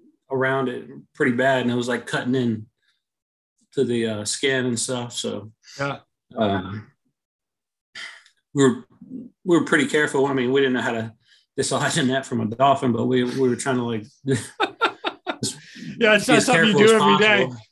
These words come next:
Speaker 2: It's like,
Speaker 1: Yeah.
Speaker 2: uh, "Hey, uh, by the way, you're gonna
Speaker 1: <laughs>
Speaker 2: remove a net from a dolphin today. You've never trained
Speaker 1: Yeah.
Speaker 2: on this, but go."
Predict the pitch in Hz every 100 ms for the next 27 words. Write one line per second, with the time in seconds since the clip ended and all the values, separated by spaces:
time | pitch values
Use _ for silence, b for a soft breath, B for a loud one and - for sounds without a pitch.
0 | - - 233 220 220 202 175 - - -
1 | 254 254 233 220 185 180 262 247 240 240
2 | 247 - - 190 208 202 190 208 190 190
3 | 175 180 202 196 180 175 175 202 220 285
4 | 359 302 254 269 277 - 196 196 - 208
5 | 175 208 196 135